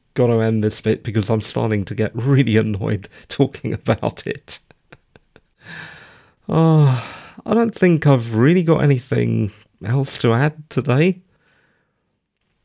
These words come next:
Let's see. No. I'll leave some fun stuff for the next pod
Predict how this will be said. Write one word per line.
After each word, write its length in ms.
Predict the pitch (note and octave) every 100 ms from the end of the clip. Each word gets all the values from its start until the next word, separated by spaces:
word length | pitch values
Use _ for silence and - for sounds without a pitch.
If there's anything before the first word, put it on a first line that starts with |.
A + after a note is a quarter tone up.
| _
Let's 240 | D#3 D#3 -
see. 380 | - A2 G#2 D#2+ - _ _ _ _ _ _ _ _ _ _ _ _
No. 220 | F3 C3+ F#2 _ _ _ _ _ _ _ _ _ _ -
I'll 180 | F3 F3+
leave 280 | F3+ E3+ D#3
some 220 | C3 C3
fun 340 | - C#3 B2+
stuff 360 | G#2+ - A#2+ A#2
for 380 | - A2+ A2 A2
the 140 | A2
next 300 | G#2+ - -
pod 280 | - A2